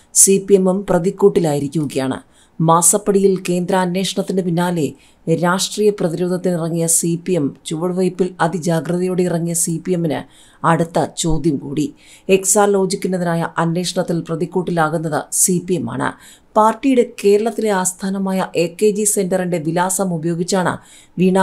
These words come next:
വിജയൻ ബംഗളൂരുവിൽ കമ്പനി രജിസ്റ്റർ ചെയ്തത്. മുൻപും ഇത് സംബന്ധിച്ച ചോദ്യം ഉയർന്നപ്പോൾ അഡ്രസ് ഒന്നും നോക്കേണ്ട കാര്യമില്ലെന്നും അതിന്റെ രേഖയൊന്നും എ കെ ജി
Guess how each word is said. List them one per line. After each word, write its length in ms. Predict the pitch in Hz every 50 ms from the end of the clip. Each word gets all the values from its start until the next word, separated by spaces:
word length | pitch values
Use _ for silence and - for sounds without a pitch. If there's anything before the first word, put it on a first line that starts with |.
| 185 185
വിജയൻ 320 | 185 170 156 175 175 196 240 220 151 143
ബംഗളൂരുവിൽ 600 | 165 165 165 175 185 190 185 185 185 185 165 131 - - -
കമ്പനി 380 | 156 156 165 175 180 175 160 - - 143
രജിസ്റ്റർ 400 | 151 135 175 165 - - 185 151 - -
ചെയ്തത്. 280 | 131 135 151 139 127 - - - - - - _ _ -
മുൻപും 400 | 170 185 196 202 190 202 214 220 - 165 180
ഇത് 120 | 170 196 190 202
സംബന്ധിച്ച 440 | 190 180 185 185 170 185 180 - 185 180 -
ചോദ്യം 320 | 185 175 170 165 190 180 175
ഉയർന്നപ്പോൾ 460 | 175 170 165 175 185 180 - 185 175 - - 165
അഡ്രസ് 360 | 170 165 147 - 196 196 - 208
ഒന്നും 200 | 190 185 185 180 175 170
നോക്കേണ്ട 340 | 165 165 - 185 180 170 175 165 165
കാര്യമില്ലെന്നും 640 | 165 165 170 170 180 175 170 165 175 175 175 151 127 - - - - - - - _ -
അതിന്റെ 340 | 175 175 190 190 185 196 190 170
രേഖയൊന്നും 500 | 180 180 175 175 202 196 190 185 190 190 190 - 180
എ 40 | 175 180
കെ 80 | - 196 170
ജി 80 | 196